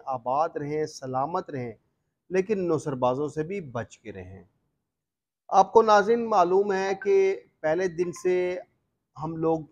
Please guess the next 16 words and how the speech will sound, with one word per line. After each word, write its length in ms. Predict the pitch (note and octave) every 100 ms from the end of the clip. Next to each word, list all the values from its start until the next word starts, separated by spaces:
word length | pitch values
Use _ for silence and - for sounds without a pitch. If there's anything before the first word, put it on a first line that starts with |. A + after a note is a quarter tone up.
| -
पोंजी 420 | D3 C#3+ C#3 E3
स्कीम 380 | D#3+ - D3+ C#3+
के 100 | C#3+
तहत 260 | B2+ C3+ -
चलने 240 | C3 B2+
वाली 220 | C3 C3 B2
कंपनीज, 720 | - A#2+ A#2 - C#3+ D3 B2+ - _ _ _ _ _ B2
गैर 320 | B2+ A#3+ G#4
कानूनी 380 | G#4 G3 G3+ G3
हाउसिंग 440 | D3+ D#3 D3+ F3+ E3+
सोसाइटीज़ 680 | E3 - C3+ C3+ D#3+ E3 -
के 80 |
ऊपर 220 | D3 D3+ C#3
प्रोग्राम 520 | C3+ B2+ A2+ A#2 B2+
करते 400 | - A2 - C3+
रहे 180 | C3+